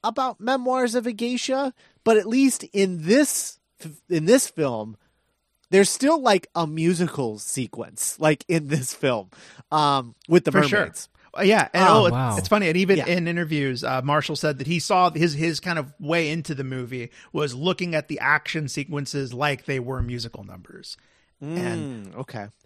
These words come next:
Speaker 2: there's
Speaker 1: Yeah.
Speaker 2: a few action sequences in this that I really enjoy, and they really do
Speaker 1: Mm-hmm.
Speaker 2: have the same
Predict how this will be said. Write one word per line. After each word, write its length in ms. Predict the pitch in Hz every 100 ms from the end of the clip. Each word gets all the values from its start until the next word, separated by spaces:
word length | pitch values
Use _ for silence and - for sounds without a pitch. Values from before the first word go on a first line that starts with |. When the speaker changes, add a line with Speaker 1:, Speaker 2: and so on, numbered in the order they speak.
| -
Speaker 2:
there's 160 | 190
Speaker 1:
Yeah. 60 | 208
Speaker 2:
a 20 |
few 180 | 233 208
action 320 | 170 190 185
sequences 560 | 143 156 156 135 156 131
in 80 | 131
this 140 | 117
that 100 | 123
I 40 |
really 460 | 113 123 170 165 143
enjoy, 520 | 131 113 131 120 104
and 180 | - 139
they 100 | 135
really 320 | 131 147 135
do 120 | 131 131
Speaker 1:
Mm-hmm. 60 | 135
Speaker 2:
have 180 | 127
the 60 | 123
same 320 | - 131 123